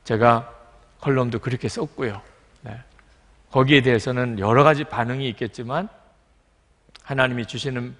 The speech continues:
마음에 충실하게 했으니까 그 다음엔 하나님이 하실 거라고 믿어요.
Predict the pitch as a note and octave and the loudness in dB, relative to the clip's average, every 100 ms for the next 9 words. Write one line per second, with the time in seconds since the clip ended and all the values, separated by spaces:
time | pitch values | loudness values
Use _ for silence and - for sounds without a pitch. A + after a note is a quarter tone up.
0 | - A2 G#2 A#2 A#2+ G#2 G#2 - G3 D#3+ | -8 -2 0 0 -2 -6 -8 -10 -8 -6
1 | C3 G#2+ G#2+ B2 - C3 G#2 - G#2+ A#2 | -6 -6 -6 -8 -10 -12 -12 -14 -16 -18
2 | _ _ _ _ _ _ - A2+ A2 A2 | _ _ _ _ _ _ -8 -4 -4 -4
3 | G#2 C3 A#2+ G#2+ G2 A#2 C#3 - G#2 G#2 | -4 -4 -4 -6 -8 -10 -12 -12 -12 -14
4 | - G2+ A#2 | -16 -18 -16